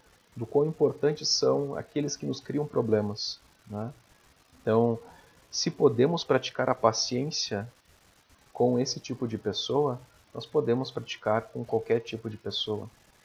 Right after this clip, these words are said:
Então, esse tipo de pessoa se referindo às pessoas que realmente incomodam, que pisam nos nossos calos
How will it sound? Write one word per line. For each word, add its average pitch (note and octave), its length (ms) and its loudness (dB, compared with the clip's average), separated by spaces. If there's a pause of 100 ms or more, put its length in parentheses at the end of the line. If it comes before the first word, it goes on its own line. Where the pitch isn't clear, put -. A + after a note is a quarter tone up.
(320)
Então, G#2+ 420 -2 (320)
esse A2 220 -8
tipo A#2 240 -6
de A#2 100 -8
pessoa A2+ 380 -2
se C3 160 -4
referindo B2 760 -2
às A#2 120 -2
pessoas D3+ 360 -2
que B2 100 -6
realmente C#3 460 0
incomodam, A2+ 580 2
que - 140 -16
pisam B2 340 -2
nos A2 160 -4
nossos G2+ 340 -6
calos A2+ 540 -4